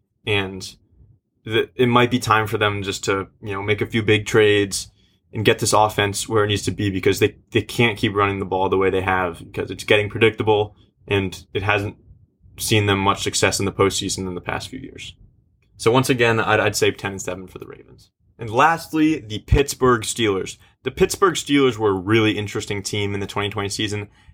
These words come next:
They, it looked like Big Ben was having a, a career year, basically an up year over his past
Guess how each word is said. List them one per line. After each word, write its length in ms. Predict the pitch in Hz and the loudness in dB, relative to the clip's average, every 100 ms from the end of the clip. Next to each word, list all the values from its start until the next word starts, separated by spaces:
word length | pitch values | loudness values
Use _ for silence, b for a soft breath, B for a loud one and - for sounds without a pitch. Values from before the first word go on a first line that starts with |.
| _ | _
They, 200 | 110 107 | 2 2
it 60 | 110 | 4
looked 220 | 131 135 | 2 4
like 180 | 139 120 | 2 4
Big 220 | 131 127 | 2 4
Ben 180 | 120 120 | 2 2
was 120 | 113 | 0
having 360 | 117 110 110 104 | 0 0 -2 -2
a, 180 | 98 98 | 0 -2
a 120 | - | -6
career 320 | - 113 123 | -6 2 4
year, 320 | 117 143 104 | 6 6 4
basically 520 | 98 98 107 107 107 | -2 0 0 0 -4
an 60 | 104 | 0
up 200 | 104 - | 0 2
year 160 | 110 104 | 4 4
over 200 | 98 98 | 2 0
his 120 | 92 | -2
past 460 | 107 101 - - | 0 -2 -2 -14